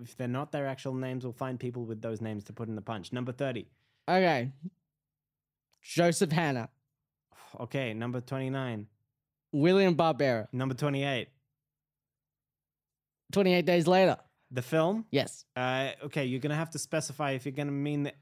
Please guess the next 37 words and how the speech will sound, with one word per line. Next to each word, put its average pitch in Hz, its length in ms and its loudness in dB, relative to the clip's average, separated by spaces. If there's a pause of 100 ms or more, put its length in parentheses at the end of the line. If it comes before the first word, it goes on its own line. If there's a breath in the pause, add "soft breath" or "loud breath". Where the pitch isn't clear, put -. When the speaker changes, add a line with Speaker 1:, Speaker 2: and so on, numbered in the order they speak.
(100)
Speaker 1:
original 139 520 -2
celluloid 139 720 -2
print - 400 -6
or 127 120 -2
the 127 100 -6
negative 156 520 -2 (220 soft breath)
or 120 120 -4
the 117 80 -2
D-, 131 240 -4
or 131 200 -4 (100)
a 135 100 -6
single 147 380 -4
D 139 180 -4
V 135 100 -4
D 135 120 -2
copy 143 420 -6 (200 soft breath)
or 120 300 -4
all 143 220 2
known 143 240 0
D 135 140 -4
V 131 80 -6
D 131 120 -4
copies 131 400 -6
known 131 200 -4
to 113 520 -6
humanity. 123 560 -8 (2250)
Speaker 2:
All 175 200 4
D 165 140 6
V 151 100 6
Ds 135 240 4
known 127 120 2
to 117 80 2
humanity. 104 380 -2
Speaker 1:
All 131 120 0
right, 127 160 -2
number 143 200 -4
twenty-seven. 135 600 -4